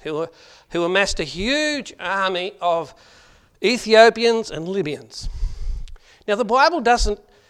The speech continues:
refer to Zerah as a king. It doesn't call him King Zerah. He doesn't refer to him, uh, as any kind of a ruler. Now, he may well have been a king. Uh, he may have well been,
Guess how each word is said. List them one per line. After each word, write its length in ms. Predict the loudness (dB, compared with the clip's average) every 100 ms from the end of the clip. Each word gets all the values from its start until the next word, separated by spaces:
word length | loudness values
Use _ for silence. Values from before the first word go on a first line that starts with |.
| _ _
refer 440 | -6 -4 2 2
to 120 | 2 -4
Zerah 360 | -2 0 0
as 180 | -2 -8
a 40 | -10
king. 340 | -8 -6 -6
It 360 | -12 _ _ -16
doesn't 200 | -14 -12
call 160 | -10
him 100 | -10
King 300 | -8 -6 -4
Zerah. 420 | -2 0 2 0 -4 -20 -20 _
He 60 | -4
doesn't 340 | 0 0 -2
refer 320 | -8 -2 0
to 180 | 0 -4
him, 280 | -6 -8 -10 -8
uh, 360 | 0 2 4 2
as 240 | 2 2 4
any 200 | 2 0
kind 280 | 0 0 0
of 120 | -4
a 60 |
ruler. 600 | -6 -8 -10 -6 -4 -4 -6 -18 _ _ -20 _ -8
Now, 80 |
he 100 | -6
may 300 | -4 -4 -2
well 240 | -2 -2 -2
have 120 | -4
been 200 | -8 -10
a 40 |
king. 400 | -12 -10 -10 -10 -14 -20 _ -8
Uh, 320 | -4 -2 -2 -4
he 140 | -8 -6
may 240 | -4 -4
have 140 | -4 -2
well 240 | 0 0
been, 280 | 0 -4